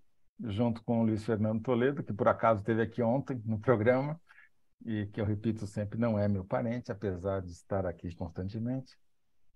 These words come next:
é, que é sobre as multas aplicadas e não cobradas pelo ibama. Eu queria que você começasse contando essa história,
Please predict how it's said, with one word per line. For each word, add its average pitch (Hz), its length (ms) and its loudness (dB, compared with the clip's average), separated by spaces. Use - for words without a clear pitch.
é, 127 1120 12
que 180 140 10
é 180 200 10
sobre 196 460 8
as 156 160 10
multas 196 960 4
aplicadas 180 1200 12
e 180 140 8
não 180 320 12
cobradas 143 1040 10
pelo 160 240 12
ibama. 110 640 10
Eu 175 160 2
queria 269 220 12
que - 80 2
você 254 100 12
começasse 170 580 12
contando 131 380 8
essa 110 220 4
história, 107 580 12